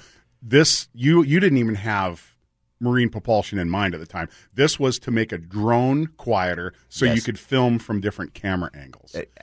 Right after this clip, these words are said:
Speaker 1: And,
Speaker 2: exactly,
Speaker 1: and,
Speaker 2: yeah.
Speaker 1: and then to test this concept, it was, uh, my understanding, it was less expensive to do so in, in a marine, in a, in a water environment.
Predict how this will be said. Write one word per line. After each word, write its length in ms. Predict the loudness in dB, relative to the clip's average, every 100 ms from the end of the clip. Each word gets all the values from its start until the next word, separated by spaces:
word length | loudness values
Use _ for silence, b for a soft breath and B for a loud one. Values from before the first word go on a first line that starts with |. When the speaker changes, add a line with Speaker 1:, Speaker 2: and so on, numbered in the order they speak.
| _ _
Speaker 1:
And, 80 | -20 _
Speaker 2:
exactly, 540 | -8 0 0 0 -4
Speaker 1:
and, 140 | -2 0
Speaker 2:
yeah. 140 | 0 -2
Speaker 1:
and 200 | -2 0
then 400 | 2 2 2 -2 _ _ _ _
to 120 | -10
test 440 | -8 -2 -2 -2 -4
this 200 | -6 -6
concept, 800 | -6 -4 -4 -4 -4 -4 -8 _ _ _ _
it 80 | -4
was, 240 | -2 -8 -14
uh, 120 | -16 -6
my 140 | -2
understanding, 400 | -2 -2 -2 -2 -2
it 60 |
was 160 | -4 0
less 180 | 0 0
expensive 560 | -8 -2 -2 0 -4
to 80 | -4
do 200 | -6 -4
so 260 | 0 0 0
in, 180 | 0 -2
in 160 | 0 0
a 60 |
marine, 280 | 0 0 -2
in 160 | -2 -4
a, 80 | -2
in 180 | -2
a 40 | 0
water 320 | 2 2 2
environment. 560 | 0 -2 0 0 -2